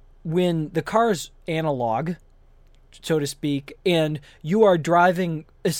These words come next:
and this is true, by the way, too, uh, when you, like, devolve back down to stick shift, you're driving, your entire mind and body is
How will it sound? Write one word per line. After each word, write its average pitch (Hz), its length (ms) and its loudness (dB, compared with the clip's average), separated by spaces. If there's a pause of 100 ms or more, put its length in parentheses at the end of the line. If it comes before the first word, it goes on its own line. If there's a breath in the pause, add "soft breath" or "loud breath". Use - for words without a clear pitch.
(160)
and 190 140 6
this 220 180 2
is 214 100 -4
true, 214 200 -2
by 170 180 6
the 160 100 0
way, 147 140 0
too, 165 360 -4 (180)
uh, 139 360 -2
when 160 220 -2
you, 147 260 -4
like, 147 220 -4
devolve 147 400 -2
back 143 220 -2
down 143 180 -4
to 123 60 -8
stick 175 280 -8
shift, - 400 -10 (640 loud breath)
you're 208 260 6
driving, 185 720 2 (640)
your 190 240 4
entire 185 600 0 (520)
mind 185 520 -2
and 156 200 -4
body 147 440 2
is 127 360 -4